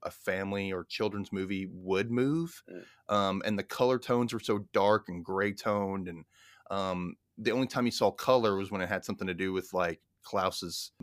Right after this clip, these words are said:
Speaker 1: you know, making toys or anything like that, joyful. That's the only time you saw j-, color, which I understood as an adult. But as a kid, I probably wouldn't have been into it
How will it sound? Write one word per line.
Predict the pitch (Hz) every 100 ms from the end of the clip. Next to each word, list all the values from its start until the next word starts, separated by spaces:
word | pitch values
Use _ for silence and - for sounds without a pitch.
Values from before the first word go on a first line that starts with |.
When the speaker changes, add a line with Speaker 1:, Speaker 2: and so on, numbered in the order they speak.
| -
Speaker 1:
you | 98
know, | 87 82
making | 82 101 - 90
toys | - 104 87 85 85
or | 85 85 87
anything | 107 92 95
like | 92 -
that, | - 117
joyful. | 117 107 - 98 82 - 101
That's | 95
the | 110
only |
time | 101 101
you |
saw | 95 95
j-, | 92 - -
color, | 117 92 - - - -
which | 156 -
I | 139 180
understood | 127 165 - - - -
as | 113 101
an |
adult. | 87 135 135 - - - - -
But | 113 107
as | 101
a |
kid, | 92 - 165 120 101
I |
probably | 95 123 113 95 98
wouldn't | 95 101 95
have |
been | 87 95 92
into | 127 123 - 101
it | 85